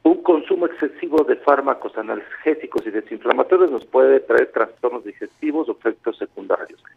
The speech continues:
No es vida, eh, saludable cuando un paciente tiene dolor, porque ya no rinde en su trabajo, su familia, la actividad física disminuye, entonces todo se va alterando a, a su alrededor.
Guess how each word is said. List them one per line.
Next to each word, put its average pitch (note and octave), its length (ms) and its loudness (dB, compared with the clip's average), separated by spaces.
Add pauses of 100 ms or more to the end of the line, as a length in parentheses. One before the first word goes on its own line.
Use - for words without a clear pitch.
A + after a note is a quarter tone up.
(320)
No - 160 2
es D#3+ 120 4 (120)
vida, E3 460 -4 (500)
eh, F2 880 0
saludable C#3 760 0 (200)
cuando A#2+ 280 -4
un C3 60 -18
paciente C3 420 -10
tiene B2+ 320 -6
dolor, G#2 520 -4
porque - 280 -4
ya C3+ 140 4
no D3 120 0
rinde C#3+ 360 -4
en C3 120 -6
su - 160 -16
trabajo, A2+ 720 -2 (300)
su - 120 -20
familia, B2 600 0
la A#2 80 2
actividad A2+ 500 0 (120)
física - 400 -6
disminuye, A#2+ 880 -4 (400)
entonces D#3+ 380 -10
todo F3+ 260 4
se D3 80 4
va C3 100 6
alterando A2+ 640 -2
a, - 240 -8
a - 40 -12
su A2+ 140 -4
alrededor. G2+ 440 -6